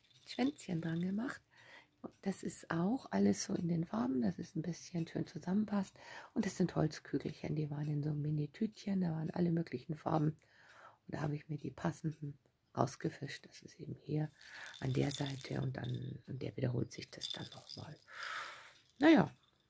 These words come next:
und schon was passiert. Meine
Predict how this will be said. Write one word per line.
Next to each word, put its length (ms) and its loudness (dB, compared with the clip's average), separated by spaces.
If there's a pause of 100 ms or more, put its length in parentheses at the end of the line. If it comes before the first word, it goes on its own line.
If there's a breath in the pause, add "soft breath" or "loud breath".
(120)
und 180 2 (1700 loud breath)
schon 260 6
was 200 6
passiert. 580 2 (1500 loud breath)
Meine 680 8